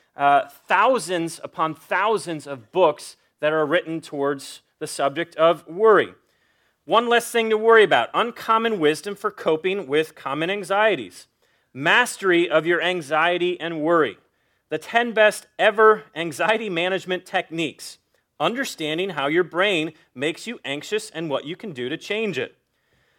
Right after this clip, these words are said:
Freeing your child from anxiety. Powerful, practical solutions to overcome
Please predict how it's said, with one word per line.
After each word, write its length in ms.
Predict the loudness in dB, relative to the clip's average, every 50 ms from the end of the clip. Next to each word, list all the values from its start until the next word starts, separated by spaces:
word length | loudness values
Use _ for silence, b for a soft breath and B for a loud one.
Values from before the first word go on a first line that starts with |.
| _ _ _
Freeing 600 | _ -14 -4 0 0 2 2 2 2 2 0 -2
your 260 | -4 -2 2 2 2
child 720 | 2 0 -4 0 2 4 4 4 4 4 2 2 0 -6 _
from 320 | -6 -2 0 0 0 -2 -4
anxiety. 720 | -6 -6 -6 -6 -4 -2 0 0 0 0 0 -2 -6 -12 _ _ _ _ _ _
Powerful, 540 | -10 -2 0 2 4 4 2 2 0 -2 -2
practical 640 | -4 _ -4 -2 -2 -2 -2 -4 -8 -8 -4 -4 -4
solutions 680 | -4 -6 -6 0 2 2 2 2 0 -6 -12 -12 -12
to 100 | -12 -8 -2
overcome 640 | 0 0 2 0 -2 -2 -2 -4 -2 -2 -2 -4